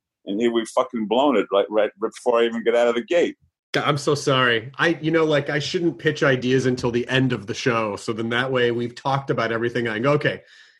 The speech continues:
Speaker 2: if we haven't talked about this thing yet, I'm gonna pitch
Speaker 1: Let
Speaker 2: the
Speaker 1: me,
Speaker 2: idea."
Speaker 1: let me tell you something. You know, the home karaoke thing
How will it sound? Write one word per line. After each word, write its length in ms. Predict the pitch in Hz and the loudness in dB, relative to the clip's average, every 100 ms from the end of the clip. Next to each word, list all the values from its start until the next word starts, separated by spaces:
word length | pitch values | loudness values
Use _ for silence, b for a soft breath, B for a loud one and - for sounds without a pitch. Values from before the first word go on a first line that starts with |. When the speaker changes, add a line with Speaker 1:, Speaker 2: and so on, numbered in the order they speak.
| b | b
Speaker 2:
if 100 | 117 | -6
we 80 | 135 | -2
haven't 240 | 139 151 143 | 0 0 0
talked 260 | 143 135 | 0 0
about 160 | 135 123 | 0 -2
this 140 | 123 | -2
thing 140 | 135 123 | 0 2
yet, 80 | 117 | 2
I'm 80 | |
gonna 160 | 120 117 | 0 0
pitch 240 | - 127 | -2 -2
Speaker 1:
Let 120 | 120 147 | 2 2
Speaker 2:
the 60 | |
Speaker 1:
me, 100 | 160 | 4
Speaker 2:
idea." 120 | 156 139 | 4 2
Speaker 1:
let 120 | 147 | 2
me 140 | 147 | 2
tell 220 | 143 123 117 | 2 2 2
you 80 | |
something. 520 | 107 107 87 - 73 71 | 0 -2 -2 -4 -14 -12
You 100 | 95 | -4
know, 160 | 98 90 | 0 2
the 100 | 87 | 2
home 280 | 104 107 104 | 2 0 0
karaoke 580 | 104 98 95 92 90 90 - | 2 2 2 0 -2 -10 -8
thing 320 | 90 90 85 | -4 -4 -6